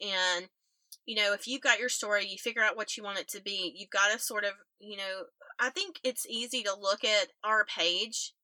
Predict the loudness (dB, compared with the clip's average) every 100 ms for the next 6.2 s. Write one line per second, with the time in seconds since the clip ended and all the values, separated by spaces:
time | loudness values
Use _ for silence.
0 | _ _ _ -2 -2 -4 -4 -4 2 2
1 | 2 -2 -2 0 0 0 2 2 0 -6
2 | -6 0 2 2 0 -2 -2 -2 -4 -12
3 | -4 -4 0 -2 0 4 4 4 -4 -4
4 | -4 -4 -10 -4 -2 -2 -2 -2 -2 -2
5 | -2 -2 0 0 0 -4 -4 -4 -4 -2
6 | -2 -4